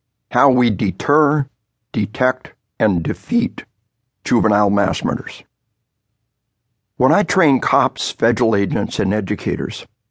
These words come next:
I always emphasize that we have become very good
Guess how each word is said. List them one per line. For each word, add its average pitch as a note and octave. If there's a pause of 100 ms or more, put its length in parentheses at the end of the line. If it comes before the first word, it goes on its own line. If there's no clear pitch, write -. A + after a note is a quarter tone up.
(440)
I A2
always C#3+
emphasize G#2
that A2+
we A2
have G2+
become G#2
very C3
good F#2